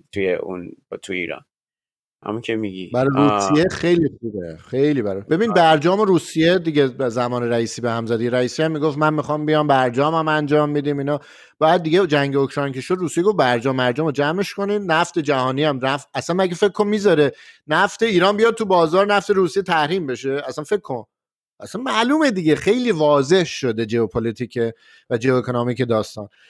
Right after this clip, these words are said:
Speaker 2: و بعدش
Speaker 1: بعد
Speaker 2: هم که سر همون حماس، سر جهاد اسلامی و سر روسیه و همهٔ این داستانا کاملاً تو رد پای روسیه رو می‌بینی. حالا هم کاملاً، اه،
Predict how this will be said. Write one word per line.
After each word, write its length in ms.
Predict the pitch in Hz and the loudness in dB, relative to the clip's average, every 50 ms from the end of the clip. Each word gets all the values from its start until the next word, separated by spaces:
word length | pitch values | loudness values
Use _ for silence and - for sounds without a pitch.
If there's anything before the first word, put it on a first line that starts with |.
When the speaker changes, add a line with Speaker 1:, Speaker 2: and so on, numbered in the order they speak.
| - - _ _ - | -20 -20 _ _ 0
Speaker 2:
و 120 | 151 151 | 0 2
بعدش 320 | 151 170 185 196 185 180 | 4 4 4 4 4 2
Speaker 1:
بعد 80 | 165 185 | 2 2
Speaker 2:
هم 120 | 196 190 | 2 0
که 300 | 180 - 196 190 185 185 170 | 0 0 2 2 2 2 0
سر 200 | - - 170 170 175 175 160 | 0 2 2 2 2 0 0
همون 200 | 165 165 170 165 | 0 0 0 0
حماس، 640 | 156 151 147 143 143 151 165 170 170 175 175 156 - - | 2 2 2 2 4 4 4 6 4 4 2 0 0 0
سر 200 | 165 160 165 170 | 2 2 2 2
جهاد 400 | 151 156 143 135 139 143 135 143 | 2 2 4 4 4 4 4 2
اسلامی 580 | 147 143 135 131 - 143 135 131 131 139 156 | 2 2 0 -2 -2 -4 -2 -2 -2 -2 0
و 140 | 170 165 165 | 0 0 0
سر 200 | - - 151 147 151 165 160 135 - 143 - | 0 0 0 0 2 0 -2 -4 -6 -10 -8
روسیه 500 | 135 131 135 135 123 - - 139 139 151 | -4 -2 -2 -2 -2 -2 -2 0 2 2
و 140 | 160 165 160 | 2 0 -2
همهٔ 500 | 147 135 139 143 156 175 180 180 185 196 | -4 -4 -4 -4 -4 -4 -4 -4 -2 0
این 220 | 208 208 208 196 | 0 0 0 0
داستانا 960 | 180 175 165 151 139 - - 156 147 147 156 165 175 175 156 151 151 151 151 147 _ _ _ _ _ _ _ _ _ _ _ _ _ | 0 0 0 0 -2 -4 -4 -4 -4 -2 -2 -4 -4 -4 -4 -4 -4 -4 -4 -6 _ _ _ _ _ _ _ _ _ _ _ _ _
کاملاً 640 | - - 160 151 147 151 147 147 147 151 156 170 175 | -6 0 2 2 4 4 4 4 4 4 4 2 2
تو 220 | 165 - 170 170 | -2 -2 -2 0
رد 280 | 170 160 147 139 131 135 | 2 2 2 2 2 0
پای 260 | 131 - 151 156 170 | -2 0 0 0 0
روسیه 340 | 156 151 135 - - 147 151 | 2 0 -2 -2 0 2 2
رو 80 | 151 151 | 2 2
می‌بینی. 180 | 139 123 120 | 0 -2 -2
حالا 340 | 120 123 135 135 147 156 160 | -2 0 2 4 4 4 2
هم 160 | 165 165 160 _ _ _ _ _ _ _ _ _ _ | 2 -2 -6 _ _ _ _ _ _ _ _ _ _
کاملاً، 640 | - - 139 139 135 139 135 135 143 151 160 170 160 | -2 0 0 2 2 2 2 4 4 4 2 0 -2
اه، 520 | 156 139 127 120 120 113 110 107 110 107 | -2 0 0 2 2 0 0 -2 -4 -6